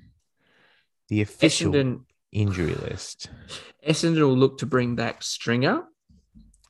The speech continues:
Speaker 1: Oh, of course.
Speaker 2: Yeah,
Speaker 1: Mate,
Speaker 2: and I
Speaker 1: get
Speaker 2: think
Speaker 1: on him
Speaker 2: Aaron
Speaker 1: for thirty and three.
Speaker 2: Aaron
Speaker 1: If he's back.
Speaker 2: Francis, Aaron Francis might come back as well.
Speaker 1: Nick Cox.
Speaker 2: Um,
Speaker 1: Be good if he's out.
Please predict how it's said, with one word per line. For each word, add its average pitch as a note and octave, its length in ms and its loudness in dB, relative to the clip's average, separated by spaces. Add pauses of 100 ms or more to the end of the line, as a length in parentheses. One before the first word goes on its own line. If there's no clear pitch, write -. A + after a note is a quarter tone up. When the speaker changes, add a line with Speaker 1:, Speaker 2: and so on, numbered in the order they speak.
(160)
Speaker 1:
Oh, F2+ 380 -2
of E2+ 100 -14
course. E2 600 -6 (920)
Speaker 2:
Yeah, G#2+ 300 0
Speaker 1:
Mate, D#2+ 180 0
Speaker 2:
and A2 100 -2
I G#2+ 40 0
Speaker 1:
get G#2 100 6
Speaker 2:
think G2+ 100 8
Speaker 1:
on F2 80 4
him E2+ 120 -4
Speaker 2:
Aaron D#2 260 0
Speaker 1:
for E2+ 80 -6
thirty D#2 520 -2
and C#2+ 160 -10
three. C#2 480 -8 (720)
Speaker 2:
Aaron C3+ 140 2
Speaker 1:
If B2 100 2
he's B2 100 -2
back. - 40 -14
Speaker 2:
Francis, A#2 880 -2 (560)
Aaron A#2 320 -2
Francis - 640 -6
might G#2+ 320 -6
come G#2+ 300 -6
back G2+ 340 -8 (800)
as A2 300 -8
well. G#2 240 -2
Speaker 1:
Nick - 220 -8
Cox. - 480 -2
Speaker 2:
Um, G#2+ 420 -4
Speaker 1:
Be G#2 80 -6
good D3 160 0
if F#3 100 0
he's F2+ 260 -4
out. E2+ 280 -4